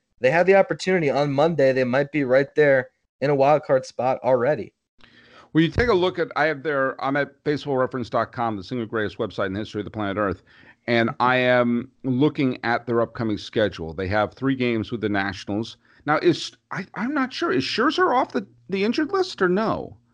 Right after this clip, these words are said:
Speaker 1: I
Speaker 2: You're
Speaker 1: don't know if
Speaker 2: probably
Speaker 1: he's off the injured list, but I know he's not pitching in this series. I think it's gonna be,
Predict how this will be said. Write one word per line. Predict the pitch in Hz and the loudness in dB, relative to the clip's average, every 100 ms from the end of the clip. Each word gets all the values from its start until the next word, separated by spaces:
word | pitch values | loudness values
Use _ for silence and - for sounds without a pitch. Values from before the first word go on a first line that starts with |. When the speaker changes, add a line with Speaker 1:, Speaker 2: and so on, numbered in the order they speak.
| - - - | -20 -14 0
Speaker 1:
I | |
Speaker 2:
You're | 156 | 2
Speaker 1:
don't | 202 | 6
know | 233 | 4
if | |
Speaker 2:
probably | 185 | 4
Speaker 1:
he's | 160 143 | 0 0
off | 143 143 | 0 0
the | 139 | -4
injured | 127 135 170 | -4 -2 -4
list, | 180 190 196 - | 0 0 -2 -4
but | 135 | -2
I | 131 | 0
know | 143 143 | 2 0
he's | 135 | 0
not | 131 127 - | -2 -2 -2
pitching | 120 - 120 | -6 -2 -2
in | 113 | -2
this | 110 98 | -2 -4
series. | - 110 104 | -2 -2 -2
I | 107 | -4
think | - 127 | -6 -4
it's | 131 | -4
gonna | - 127 | 0 0
be, | 117 120 117 | 2 0 0